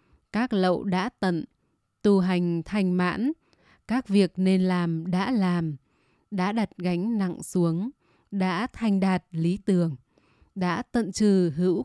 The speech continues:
kiết sử, đã giải thoát nhờ chánh trí. Khi vị ấy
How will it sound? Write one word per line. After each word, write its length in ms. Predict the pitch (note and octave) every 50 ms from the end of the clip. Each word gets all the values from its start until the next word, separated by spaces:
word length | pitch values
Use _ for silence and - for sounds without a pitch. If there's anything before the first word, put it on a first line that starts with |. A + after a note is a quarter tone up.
| _ -
kiết 200 | D4+ D#4 - -
sử, 420 | - - G3 F#3 E3+ E3 D#3+ D#3 - _ _ _ _ - - - _ -
đã 200 | G3 F#3 E3+ G#3
giải 300 | - - G#3 G3 E3+ D#3
thoát 340 | - D3 E3+ F3+ A3 B3+ _ _
nhờ 580 | - F3+ E3 E3 E3 F3 F3 F#3 F3 E3 D#3+ D3+ - -
chánh 280 | - E3 D#3+ F3 G3+
trí. 460 | - - F#3+ F3+ E3+ E3+ F3 G#3 C4+ D4+ _ _ _ _ _ _ _ _ _ _ _ _ _
Khi 420 | _ _ - G#3 G3+ G3 G3 G3+ G3+
vị 160 | F#3 G#3+ G#3
ấy 480 | - - F3 F3 F3 F3+ G3 A#3+ D4+